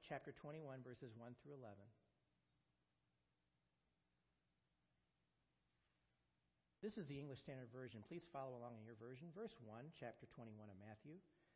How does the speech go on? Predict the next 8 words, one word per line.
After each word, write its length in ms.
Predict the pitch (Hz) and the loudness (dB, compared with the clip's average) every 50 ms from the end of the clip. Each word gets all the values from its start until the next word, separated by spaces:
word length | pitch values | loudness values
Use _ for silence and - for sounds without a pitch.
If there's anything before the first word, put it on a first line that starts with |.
| - - - - | -20 -12 2 6
Now, 140 | 190 190 196 | 8 10 10
when 320 | 196 190 202 220 233 233 | 10 10 10 8 8 8
they 160 | 202 214 208 196 | 8 8 8 6
drew 340 | 160 151 165 202 233 247 | 6 2 2 2 4 4
near 220 | 220 208 190 196 196 - | 6 6 6 6 6 6
to 120 | - 196 | 4 4
Jerusalem 560 | 156 170 165 151 151 151 - - 160 151 143 | 4 4 4 4 4 2 2 2 0 2 2
and 160 | 135 127 123 | 2 0 0